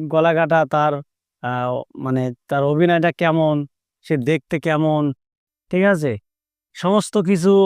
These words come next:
নাটকে তুলে ধরেছি। যদি আপনারা, আহ, ভিডিওটা দেখেন আমার চ্যানেলে, এই চ্যানেলেই আছে, দে-, দেখবেন আপনারা। আশা করি আপনাদের ভালো লাগবে এবং আপনারা আমাকে বেশি বেশি করে একটু সাপোর্ট করুন, যেন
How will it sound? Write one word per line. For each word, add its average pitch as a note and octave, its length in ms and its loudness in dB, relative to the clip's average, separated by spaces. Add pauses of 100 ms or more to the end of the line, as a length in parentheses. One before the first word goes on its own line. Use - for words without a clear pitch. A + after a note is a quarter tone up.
(160)
নাটকে D#3+ 420 2
তুলে D#3+ 280 0
ধরেছি। D3+ 440 -2 (540)
যদি C3+ 220 -2
আপনারা, C#3 360 0 (680)
আহ, B2 180 -6
ভিডিওটা C3 420 -2
দেখেন C#3+ 380 -2
আমার C#3+ 200 0
চ্যানেলে, D3+ 400 0
এই D3 100 2
চ্যানেলেই E3 460 2
আছে, D#3+ 280 2
দে-, D3 280 0
দেখবেন C#3+ 340 0
আপনারা। E3 340 -2 (840)
আশা C#3 180 -4
করি D#3 160 2
আপনাদের C#3+ 340 2
ভালো B2+ 240 -2
লাগবে C#3+ 320 0 (680)
এবং C#3 280 0 (420)
আপনারা D3+ 340 -2
আমাকে D3 280 -2
বেশি C#3+ 220 0
বেশি D3+ 220 0
করে D3+ 180 0
একটু D3 160 -2
সাপোর্ট C#3+ 400 -4
করুন, E3 340 -2
যেন C#3+ 200 0